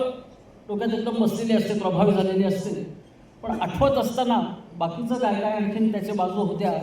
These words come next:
त्याही लक्षात यायला लागतात. आणि मग तो अनुभव हा पचतो, म्हणजे त्यांच्या व्यक्तिमत्वाचा भाग होतो, तिथे ते शिक्षण पूर्ण होतं. आधी समाजाचं दर्शन होतं,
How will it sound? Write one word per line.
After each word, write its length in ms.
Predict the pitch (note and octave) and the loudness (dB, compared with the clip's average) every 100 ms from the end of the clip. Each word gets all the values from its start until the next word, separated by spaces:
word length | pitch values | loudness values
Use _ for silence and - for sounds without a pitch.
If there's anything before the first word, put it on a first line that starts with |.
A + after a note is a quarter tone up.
| D#3+ - - - - - - | -6 -12 -18 -20 -20 -20 0
त्याही 300 | G3 G3+ A3 | 4 4 4
लक्षात 260 | F#3+ - | 2 -2
यायला 220 | F#3+ F3+ F3+ | -2 0 0
लागतात. 440 | E3+ - F3+ - - - - - - - - - - | 0 -2 -4 -4 -8 -14 -20 -20 -20 -20 -20 -20 -10
आणि 200 | - G#3+ | -2 4
मग 340 | G#3+ B3 - - | 6 6 4 2
तो 60 | - | 0
अनुभव 640 | - A3 A3+ - A#3 - - - - - - - - - - - - | 2 2 2 6 6 4 -4 -10 -16 -20 -20 -20 -20 -20 -20 -20 -8
हा 80 | G#3 | -6
पचतो, 600 | G3+ G3+ - - - A#3+ E3+ - - - - - | -2 -2 -2 -4 0 2 2 0 -6 -12 -18 -12
म्हणजे 260 | F#3+ G3+ G3+ | -6 -2 0
त्यांच्या 300 | G3 F#3+ G#3+ | 0 0 0
व्यक्तिमत्वाचा 840 | F3+ E3+ E3 B3+ A#3 A3+ G#3+ G#3 G#3+ | 0 -2 -2 -2 -2 0 -2 0 0
भाग 340 | E3+ F#3+ - | 4 4 4
होतो, 280 | G3+ G3 G#3 - - - - - - - | 0 0 0 -2 -4 -12 -16 -20 -20 -8
तिथे 220 | F#3 B3 | 0 4
ते 160 | B3 A#3+ | 4 2
शिक्षण 460 | - - B3 B3 A#3+ | 0 -4 -4 -4 2
पूर्ण 220 | A3+ G3 | 4 4
होतं. 340 | D#3+ C#3+ - - - - - - - - - - - - - - - - - | 4 0 -4 -12 -20 -20 -20 -20 -20 -20 -20 -18 -16 -16 -18 -20 -20 -20 -10
आधी 220 | D3+ G3 A3 | 2 6 8
समाजाचं 640 | G3+ F#3+ G3+ A3 A3+ A#3 | 8 4 4 2 0 0
दर्शन 340 | G3 F#3+ C4+ C4 | 2 4 4 4
होतं, 320 | E3 E3+ - | 2 0 -4